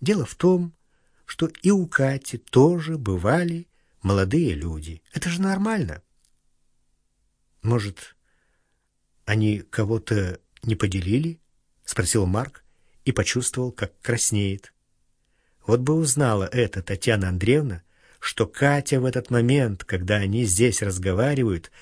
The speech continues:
позирует Рите в мастерской их загородного дома.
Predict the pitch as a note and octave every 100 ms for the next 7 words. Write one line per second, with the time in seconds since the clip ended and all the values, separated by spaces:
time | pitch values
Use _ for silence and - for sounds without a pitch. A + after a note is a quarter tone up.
0 | - - _ G#2 F#2 G#2+ D#3+ D3+ C#3+ -
1 | G#2+ D3 C#3 A#2 F2+ G#2 G#2+ - F2+ -
2 | - B2+ C#3+ C#3 _ - _ C3 G2+ E2+
3 | A#2 C3 C3+ A#2+ A#2+ A#2+ G2+ G#2 G2 E2+